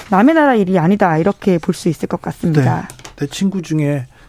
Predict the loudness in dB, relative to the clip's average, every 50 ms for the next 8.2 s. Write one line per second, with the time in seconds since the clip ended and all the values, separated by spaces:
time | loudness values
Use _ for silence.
0 | -14 -6 -4 -4 0 0 -2 -4 -4 -8 -4 -2 -2 -2 -2 -2 -2 0 -2 -2
1 | -2 -2 0 0 0 0 0 -4 -6 -4 -4 -4 -4 -2 -2 -2 -2 0 0 0
2 | 0 0 -2 -4 -4 -2 -4 -4 -6 -6 -8 -10 -10 -12 -16 _ _ _ -20 -20
3 | -20 -16 -10 -8 -4 -4 -4 -4 -2 -2 -2 -2 -2 -6 -8 -6 -4 -4 0 0
4 | 0 0 0 0 0 0 0 -2 -2 -4 -8 -8 -10 -10 -12 -10 -10 -8 -10 -12
5 | -12 -12 -10 -8 -8 -8 -10 -8 -4 -4 -4 -2 -2 -6 -8 -8 -8 -8 -10 -10
6 | -12 -12 -10 -4 -2 0 2 2 2 2 2 -2 -2 0 0 2 4 4 4 4
7 | 4 2 2 2 2 0 2 4 4 4 4 4 2 2 2 2 0 0 -2 -2
8 | -2 -4 -6